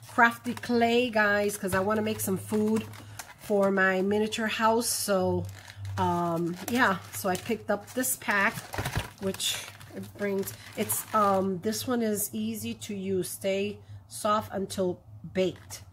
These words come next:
So this one, you, it's a oven baked clay, okay? And this is the set, this, all these. So I just wanna start making little food and stuff for the house. So I bought the set, and I thought it was pretty cool 'cause it brings all colors.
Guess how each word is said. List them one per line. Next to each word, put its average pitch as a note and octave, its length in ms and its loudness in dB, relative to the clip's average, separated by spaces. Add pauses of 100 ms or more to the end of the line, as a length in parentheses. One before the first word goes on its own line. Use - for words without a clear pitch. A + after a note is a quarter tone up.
(240)
So F#3 180 -2
this G3+ 320 -2
one, G#3+ 140 2
you, G3 200 0 (300)
it's F#3+ 160 -4
a F#3 180 2
oven G3 300 0
baked G3 240 -2
clay, F3 260 2 (120)
okay? G3+ 320 -4 (460)
And F3+ 140 -4
this F#3 220 -6
is G3 120 -6
the B3+ 80 -2
set, - 420 -2 (1120)
this, F#3+ 180 -2
all F#3+ 180 -2
these. G3 200 -2
So G3+ 100 2
I F#3 80 4
just A3 240 -2
wanna A3+ 140 2
start G#3+ 400 0
making G#3 340 -2
little A3 460 2 (720)
food C4 500 4
and G3+ 160 2
stuff - 380 0
for A#3 280 2
the A#3 140 0
house. G#3+ 680 0 (880)
So - 320 -2
I F3+ 80 2
bought F#3+ 260 0
the F#3 80 -4
set, C#4+ 300 0
and G3 100 0
I F#3 80 0
thought G3+ 160 -4
it G3+ 80 0
was G3+ 100 -2
pretty G3+ 200 -4
cool A#3+ 160 -4
'cause F#3 180 -4
it F3 80 -4
brings F3+ 220 0
all G3+ 160 0
colors. A3 640 0